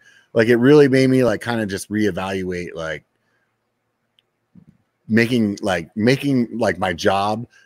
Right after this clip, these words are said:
only is to pay the bills, or it has to be something that I just love doing. Like, it's, it's like a hobby. <laughs> You know what I mean? So,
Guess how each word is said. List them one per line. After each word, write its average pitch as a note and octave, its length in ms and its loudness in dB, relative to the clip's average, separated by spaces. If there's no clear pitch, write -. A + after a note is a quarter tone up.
only F#2 680 0
is E2+ 260 -8
to - 100 -18
pay F2 220 -8
the D#2 100 -12
bills, G2 500 -4
or F2 440 -4
it E2 160 -8
has F2+ 200 -8
to E2+ 100 -16
be E2 100 -10
something D#2 360 -14
that D2 100 -14
I C#2+ 80 -10
just - 280 -16
love C#2 220 -16
doing. D2+ 280 -20
Like, D#2+ 200 -4
it's, - 220 -12
it's - 220 -14
like D#2 180 -6
a - 40 -12
hobby. - 400 -10
<laughs> - 440 -20
You D3 300 4
know C#3 120 4
what B2+ 100 4
I A2 100 0
mean? G2+ 340 -2
So, F2+ 500 -2